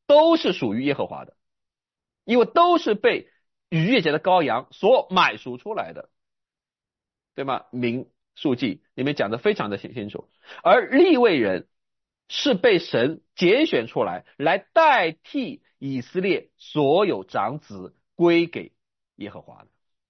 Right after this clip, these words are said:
换句话说，换句话说，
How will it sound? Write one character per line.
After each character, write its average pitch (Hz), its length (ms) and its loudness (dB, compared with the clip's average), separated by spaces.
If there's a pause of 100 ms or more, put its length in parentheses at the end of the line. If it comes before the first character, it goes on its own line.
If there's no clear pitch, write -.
(1300)
换 311 360 2
句 165 120 -4
话 123 220 -4
说， 101 320 -10 (320)
换 254 320 0
句 156 140 -6
话 139 240 -6
说， - 320 -10